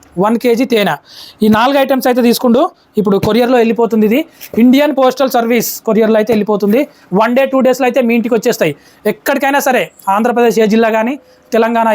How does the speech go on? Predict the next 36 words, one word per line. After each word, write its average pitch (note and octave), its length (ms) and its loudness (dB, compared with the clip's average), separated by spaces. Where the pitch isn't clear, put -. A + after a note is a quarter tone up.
ఏ A3 120 0
జిల్లా A3+ 240 2
కానీ, A#3 180 -2
హైదరాబాద్ A3+ 440 0
ఎక్కడికైనా G#3+ 400 -2
సరే, D#3+ 120 0
మేమైతే A3 300 0
మీరు A#3+ 200 0
కొరియర్ B3+ 280 2
ఛార్జ్ A#3 220 -4
చెల్లించండి, A3+ 440 0
మేమైతే G3+ 320 0
మీకు F#3 140 -2
పంపించేస్తాం. G3 480 -2
ఈ A3 40 2
వీడియో D4 240 2
ఎందుకు C4+ 200 -2
చేస్తున్నా B3+ 280 0
అంటే B3+ 120 0
ఒక B3 120 -8
క్లారిటీ, A#3 320 0
క్లారిఫికేషన్ G#3+ 560 -2
కోసం G3+ 200 -2
అయితే G#3 160 0
చేస్తున్నాను. F#3 420 0
ఇదైతే B3 240 2
ఇప్పుడు C4 180 2
వెహికల్ B3 260 0
వస్తుంది, A3+ 280 -2
ఇండియన్ G#3 220 0
పోస్టల్ A3 260 -2
సర్వీస్ G3 280 -2
వెహికల్ F#3+ 260 0
వస్తుంది. G3+ 260 0
ఇది G#3+ 120 2
ఎక్కడంటే C4 280 -2